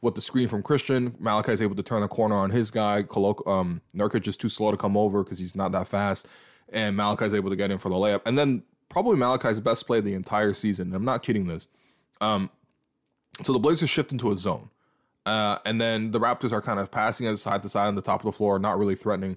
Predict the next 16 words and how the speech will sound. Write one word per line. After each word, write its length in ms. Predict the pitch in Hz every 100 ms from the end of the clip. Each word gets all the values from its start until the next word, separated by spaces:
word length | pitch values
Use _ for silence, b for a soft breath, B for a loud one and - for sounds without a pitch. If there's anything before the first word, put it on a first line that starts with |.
| b b
Again, 280 | 151 135 135
you 80 | 208
know 80 |
how 80 | 104
the 80 | 92
Raptors' 320 | 110 - 95
offense 320 | 110 - 98
is 80 | 90
against 220 | 90 90
the 60 | 98
zone. 260 | 92 82 -
Sometimes 360 | 143 123 98
it's 140 | 92 92
real 160 | 92
garbage. 340 | 87 85 92 - B B B -
Um, 240 | 226 208